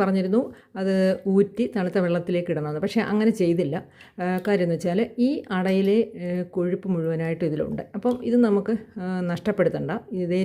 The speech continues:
രീതിയിൽ നമുക്ക് ശർക്കര പാനിയിലേക്ക് ഇട്ട് കൊടുത്താൽ മതി. ആ, അപ്പോൾ ഇങ്ങനെയും നമുക്ക് ചെയ്യാവുന്നതേ ഉള്ളൂ. ഇപ്പോൾ പാത്രത്തിലേക്ക് ഒരു അര കിലോ ശർക്കര എടുത്ത് വെച്ചിട്ടുണ്ട്. അതിലേക്ക് ഒരു അര കപ്പ് വെള്ളം കൂടെ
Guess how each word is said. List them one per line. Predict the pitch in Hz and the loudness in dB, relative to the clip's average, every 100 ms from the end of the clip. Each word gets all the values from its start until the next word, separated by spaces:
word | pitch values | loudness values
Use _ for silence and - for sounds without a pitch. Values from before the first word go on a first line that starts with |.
| 170 | 0
രീതിയിൽ | 156 160 240 226 | 0 0 -2 -2
നമുക്ക് | 165 165 175 | -6 -4 -6
ശർക്കര | 160 170 165 165 | -6 -6 -6 -6
പാനിയിലേക്ക് | 156 160 156 156 240 - - - 185 | -4 -2 -2 -4 -6 -8 -20 -12 -6
ഇട്ട് | 175 | 0
കൊടുത്താൽ | 156 - 147 | 0 0 -6
മതി. | 147 - - - - - | -8 -10 -18 -20 -20 -12
ആ, | 160 151 156 190 | -8 -6 -6 -2
അപ്പോൾ | 202 - 233 | -2 0 4
ഇങ്ങനെയും | 247 269 254 | 4 6 4
നമുക്ക് | 202 269 294 - _ - | 2 -2 -6 -12 _ -2
ചെയ്യാവുന്നതേ | 208 180 160 139 143 | 2 2 0 -2 -4
ഉള്ളൂ. | 131 - - _ _ _ _ _ _ _ _ _ - | -6 -10 -18 _ _ _ _ _ _ _ _ _ -8
ഇപ്പോൾ | 285 262 | -2 2
പാത്രത്തിലേക്ക് | 220 175 180 180 165 220 262 - _ | 2 2 0 2 2 2 0 -4 _
ഒരു | 214 214 - 214 | -6 -6 -6 -4
അര | 214 220 220 | -2 0 2
കിലോ | 180 180 | 2 2
ശർക്കര | 180 156 175 180 | 0 -2 -2 -4
എടുത്ത് | 185 165 156 | -4 -2 -2
വെച്ചിട്ടുണ്ട്. | 156 160 160 - - | -2 -2 -2 -4 -4
അതിലേക്ക് | 180 170 165 | 0 0 2
ഒരു | 180 175 | 2 2
അര | 175 196 | 2 0
കപ്പ് | 180 - 254 - - 180 | -2 0 -2 -2 -6 -2
വെള്ളം | 180 185 | 0 2
കൂടെ | 180 | 2